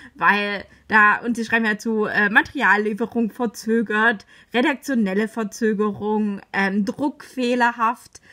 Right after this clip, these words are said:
oder sowas und dass es sich jedes Mal einen Monat nach hinten verschiebt, sondern bei Tokyopop ist es einfach so, dass Manga, und zwar mittlerweile sehr viele Manga, einfach aus ihren Veröffentlichungslisten verschwinden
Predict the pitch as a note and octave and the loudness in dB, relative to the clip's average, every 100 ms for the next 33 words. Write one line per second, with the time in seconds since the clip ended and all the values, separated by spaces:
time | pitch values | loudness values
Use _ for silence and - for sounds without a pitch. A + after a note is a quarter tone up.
0 | - - A#3 A3+ A#3 B3 B3 A#3 B3 C4 | -16 -2 0 0 0 0 0 -6 -4 -4
1 | A#3 - B3 G4+ - C4 G3 F#3+ B3+ A#3+ | -6 -4 -2 -2 0 -2 0 -2 0 0
2 | B3 B3 G3+ - G4+ A#3+ G3+ G#3 - C4 | 0 0 -2 -2 -4 -4 -4 -4 -2 -2
3 | - - - - A#3+ B3 B3+ A3+ - A4+ | -4 -14 -20 -10 -2 0 0 -2 -2 -2
4 | G#4+ A3 G#3+ - A3+ A#3+ - A3+ C4+ - | -2 -4 -4 -4 -6 -6 -6 -2 -2 -2
5 | B3+ A#3+ - G3+ F#3+ A3+ E4+ A3+ C4 - | -4 -4 -6 -2 2 2 0 -2 -2 -4
6 | - A3 F#3+ G#3+ A3 G#3 A#3 G#3+ F3+ F#3+ | -2 0 0 0 0 -2 -4 -2 -2 0
7 | G3 G3 - D4+ G3+ G3+ B3 A#3+ G#3+ - | -2 0 0 0 0 2 0 0 -2 0
8 | C4 G#3+ - A3+ A#3 - - - - - | 0 -2 -2 -2 -2 -8 -20 -6 -4 0
9 | - F#4 C#4+ D#4+ - C#4 - C4+ A3 - | 0 -2 -2 -2 0 -4 -4 -4 -4 -2
10 | G3+ F#4+ A#4 A3 | -2 -2 -2 0